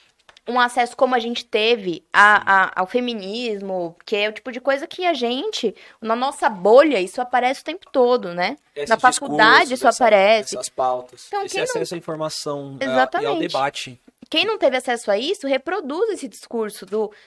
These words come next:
Speaker 1: do machismo mesmo, sabe? Então,
Speaker 2: Sim.
Speaker 1: quando ele disse isso, pra mim foi, foi um gatilho mesmo, assim, do tipo, a-,
Speaker 2: Nossa,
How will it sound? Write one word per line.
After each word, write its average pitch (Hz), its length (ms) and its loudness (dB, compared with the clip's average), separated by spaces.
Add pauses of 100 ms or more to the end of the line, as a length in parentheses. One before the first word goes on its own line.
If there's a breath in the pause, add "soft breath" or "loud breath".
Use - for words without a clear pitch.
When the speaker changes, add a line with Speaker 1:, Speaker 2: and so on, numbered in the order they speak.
(120)
Speaker 1:
do 226 100 -10
machismo 302 600 -2
mesmo, 170 340 -6
sabe? 185 400 -4 (400 soft breath)
Então, 330 140 0
Speaker 2:
Sim. 349 60 -6
Speaker 1:
quando 415 180 0
ele 440 180 2
disse 262 340 -8
isso, 240 600 -4 (1160)
pra 269 200 2
mim 302 320 -4
foi, 294 340 0 (220)
foi 311 160 0
um 381 120 -12
gatilho 370 600 -2
mesmo, 180 380 -4
assim, 180 260 -10
do 175 100 -10
tipo, 170 540 -4 (760)
a-, - 200 -2
Speaker 2:
Nossa, 117 180 -14